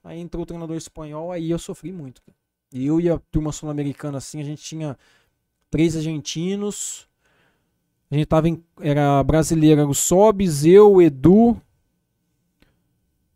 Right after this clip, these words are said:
é, depois veio o Ricardo Oliveira e o Mehmet Aurélio, que é um brasileiro naturalizado turco, pelo que jogava pela seleção da Turquia. Cara, esses caras com nome aí, o próprio Sobis sofreu muito também com ele, cara.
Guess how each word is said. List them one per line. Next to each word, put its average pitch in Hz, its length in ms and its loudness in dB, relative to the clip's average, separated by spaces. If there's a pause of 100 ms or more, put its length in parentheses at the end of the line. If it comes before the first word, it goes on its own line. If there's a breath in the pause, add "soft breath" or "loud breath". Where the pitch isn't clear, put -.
(100)
é, 143 1160 0
depois 143 400 2
veio 170 320 6
o - 20 10
Ricardo 165 360 4
Oliveira 170 680 6
e 214 120 2
o 208 60 4
Mehmet 196 400 0
Aurélio, 170 480 4
que - 120 -10
é - 20 -6
um 165 540 -8
brasileiro 160 500 -4
naturalizado 165 720 -12
turco, 175 300 -8
pelo 160 120 -6
que - 80 -16
jogava 165 200 -6
pela 175 140 -6
seleção 165 300 -12
da 160 80 -12
Turquia. 151 560 -4 (580)
Cara, 151 240 -6
esses 143 280 -8
caras 180 340 -8
com 185 160 -10
nome 160 380 -6
aí, 151 320 -4
o 208 40 -12
próprio 165 300 -4
Sobis 151 300 -10
sofreu 190 300 -6
muito 208 260 -12
também 202 220 -10
com 180 120 -10
ele, 143 160 -6
cara. - 200 -20